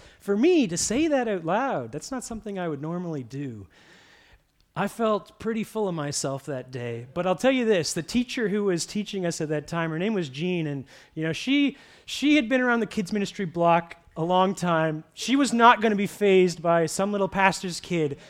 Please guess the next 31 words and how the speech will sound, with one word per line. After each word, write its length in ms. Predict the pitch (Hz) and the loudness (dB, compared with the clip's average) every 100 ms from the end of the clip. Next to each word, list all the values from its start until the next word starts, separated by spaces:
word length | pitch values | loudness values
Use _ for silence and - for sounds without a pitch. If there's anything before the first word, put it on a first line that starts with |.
| - | -4
telling 320 | 185 190 190 | 4 6 6
her 240 | 180 185 170 | 2 0 0
that 140 | 160 | 0
her, 120 | 160 - | -2 -4
her 160 | - 196 | -4 -4
thing 220 | - 202 | -2 -2
is 100 | 165 | -2
boring. 640 | 135 233 247 233 175 139 - - - | -2 4 6 6 4 0 -6 -14 -8
And 140 | 196 208 | -2 2
so 220 | 262 254 | 6 6
without 320 | 240 330 370 | 8 8 6
missing 360 | 277 294 294 254 | 6 4 2 2
a 60 | |
beat, 460 | 185 202 262 226 - | 2 2 0 -2 -8
Jean, 320 | 151 294 285 | 0 4 4
her 120 | 233 | 4
name 220 | 208 208 202 | 2 2 0
was, 160 | 190 | -2
she 160 | - 233 | -2 -2
looks 340 | 254 349 - | 0 0 -2
right 180 | 247 247 | -2 4
at 260 | 226 247 208 | 6 6 4
me, 140 | 190 | -2
like, 140 | 175 170 | 0 0
real 220 | 277 285 | 2 2
stern, 440 | - - 208 214 | 2 -2 2 2
and 80 | 175 | 0
she 140 | - 208 | -4 -4
says, 320 | 226 202 170 | -2 -2 -2
"Well, 120 | 202 | -2
David, 320 | 226 247 233 | 0 0 -2